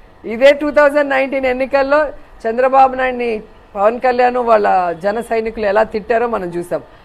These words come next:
లోకేష్ని ఎలా తిట్టారో చూసాం. ఈరోజు మళ్ళీ వాళ్ళని మా బ్రదర్స్ అని వీళ్ళు, మా బ్రదర్స్ అని వాళ్ళు మాట్లాడుకుంటా అంటే ఏంట్రా ఇది అని చెప్పి తల కొట్టుకునే పరిస్థితి.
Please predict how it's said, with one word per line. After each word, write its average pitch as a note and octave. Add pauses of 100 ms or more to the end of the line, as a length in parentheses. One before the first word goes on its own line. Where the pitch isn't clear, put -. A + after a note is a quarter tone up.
(140)
లోకేష్ని C#4
ఎలా C4+
తిట్టారో B3+
చూసాం. G#3 (280)
ఈరోజు D#4+
మళ్ళీ D4+
వాళ్ళని C#4
మా A#3+
బ్రదర్స్ A3
అని B3+
వీళ్ళు, B3+
మా A3+
బ్రదర్స్ G#3+
అని A3+
వాళ్ళు G3+
మాట్లాడుకుంటా G3
అంటే F#3+ (380)
ఏంట్రా G#3+
ఇది A#3
అని A3
చెప్పి G3
తల G#3
కొట్టుకునే A3+
పరిస్థితి. G#3